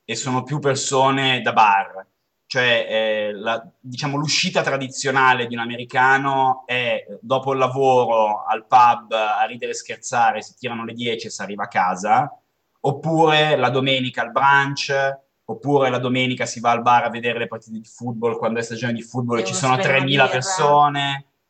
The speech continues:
Speaker 1: Eh, chiaramente, ovviamente a New York ci sono anche i club, uno se vuole fare le sette del mattino a New York può farlo,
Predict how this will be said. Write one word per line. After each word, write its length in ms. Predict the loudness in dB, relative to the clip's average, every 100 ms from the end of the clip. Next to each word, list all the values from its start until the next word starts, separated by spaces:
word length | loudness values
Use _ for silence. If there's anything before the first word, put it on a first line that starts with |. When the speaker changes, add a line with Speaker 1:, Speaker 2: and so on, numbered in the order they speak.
| _ -6
Speaker 1:
Eh, 460 | -2 0 -2 -4
chiaramente, 600 | -4 0 0 -2 -2 -2 -4
ovviamente 340 | -6 -10 -10 -12
a 40 |
New 100 | -6
York 300 | 0 0 0
ci 100 | -12
sono 200 | -16 -14
anche 180 | -14 -14
i 40 |
club, 360 | 0 2 2 0
uno 140 | -12
se 120 | -12
vuole 180 | -8 -8
fare 220 | -6 -6
le 80 | -6
sette 240 | -10 -14 -12
del 120 | -8
mattino 340 | -10 -8 -8
a 40 | -4
New 100 | 0
York 340 | 0 0 -4
può 140 | -10
farlo, 720 | -2 0 0 -2 -2 -2 -2